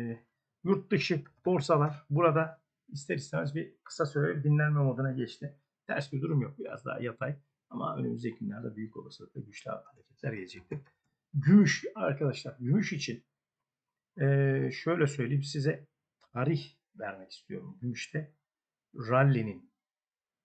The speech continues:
e, başlayabileceği bir tarih vermek istiyorum. Hemen şöyle şurada haftalıktan alacağım. Neredeydi o tarih? X, pardon, X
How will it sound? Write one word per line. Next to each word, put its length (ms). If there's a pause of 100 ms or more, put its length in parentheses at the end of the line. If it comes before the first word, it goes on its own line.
(140)
e, 600 (240)
başlayabileceği 960
bir 140
tarih 360
vermek 340
istiyorum. 600 (760)
Hemen 400 (100)
şöyle 460 (180)
şurada 360
haftalıktan 560
alacağım. 440 (3500)
Neredeydi 420
o 100
tarih? 280 (560)
X, 520
pardon, 280 (100)
X 180